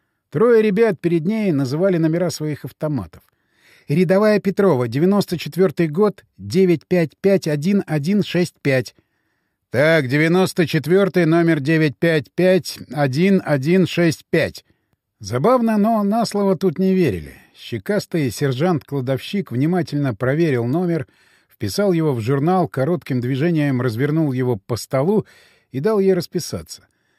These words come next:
Бумага в журнале была серовато-желтоватая, чернила в ручке почти закончились, а слева от колонки с повторяющимися девяносто четыре годом выпуска автоматов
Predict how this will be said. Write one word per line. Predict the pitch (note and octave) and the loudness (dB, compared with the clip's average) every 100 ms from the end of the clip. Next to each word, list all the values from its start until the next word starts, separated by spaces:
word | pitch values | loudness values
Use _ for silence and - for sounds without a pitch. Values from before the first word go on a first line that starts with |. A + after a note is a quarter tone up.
| _ _ - | _ _ -6
Бумага | B2 C4 A3 | 0 0 2
в | G3 | 2
журнале | G3+ A3 A3+ F#3+ | 2 2 2 2
была | G3 G3 E3 | 4 4 2
серовато-желтоватая, | E3+ F3 F#3+ D#3+ C#3+ E3 D3 F3 F#3 B2+ F2+ C#2+ | 0 0 0 -2 -4 -4 -4 -4 -4 -4 -8 -16
чернила | - A2 C#3 G#3+ F3+ | -10 -4 -2 0 0
в | F3 | 0
ручке | F3 - B2 | -2 -4 -10
почти | B2 A2+ - C#3 | -6 -6 -6 -6
закончились, | A2 A#2+ - G3 - E3+ C#3 _ _ _ _ _ | -4 -4 -2 -2 0 -4 -4 _ _ _ _ _
а | F#2+ | -8
слева | - G#3+ G3 | 0 2 4
от | E3+ - | 2 -2
колонки | D#3+ G3+ G3 C3 | -2 0 0 -2
с | B2 | -8
повторяющимися | - G2+ B2+ D3 F#3 D3 - C3 A#2+ - B2 F#2 | -10 -8 -4 0 0 -2 -4 -4 -4 -4 -4 -6
девяносто | F#2+ B2 C#3+ C#3+ - G#2+ | -6 -4 -2 -2 -4 -10
четыре | B2+ B2 G#3+ E3 - _ _ _ | -8 -4 -2 -2 -4 _ _ _
годом | G2+ C3 B2 B2 | -6 -4 -2 -2
выпуска | C3 G#2+ - A#2 | -4 -6 -4 -6
автоматов | - F3+ G#3 G3 F3 | -2 -2 -2 -4 -6